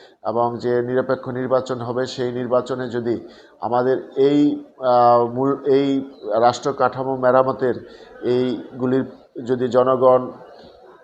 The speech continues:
দেখে, বোঝে, আমরা আশা করি জনগণ আমাদের পক্ষেই থাকবে এবং আমরা নির্বাচনের আগে এই একত্রিশ দফাকে আমরা মনে করি আমাদের নির্বাচনী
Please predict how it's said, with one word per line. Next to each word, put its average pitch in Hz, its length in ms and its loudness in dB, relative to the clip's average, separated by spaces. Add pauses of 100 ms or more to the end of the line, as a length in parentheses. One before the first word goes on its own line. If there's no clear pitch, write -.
(200)
দেখে, 131 440 2 (380)
বোঝে, 135 400 2 (280)
আমরা 120 260 2
আশা 120 200 -2
করি 123 280 -4
জনগণ 120 440 0
আমাদের 113 380 0
পক্ষেই 123 320 -4
থাকবে 123 460 0 (340)
এবং 117 280 2 (120)
আমরা 135 540 4 (300)
নির্বাচনের 139 600 2
আগে 120 560 2 (380)
এই 135 320 2 (520)
একত্রিশ 147 440 2
দফাকে 143 380 2
আমরা 135 200 2
মনে 139 240 0
করি 143 360 0
আমাদের 120 360 -2
নির্বাচনী 139 720 0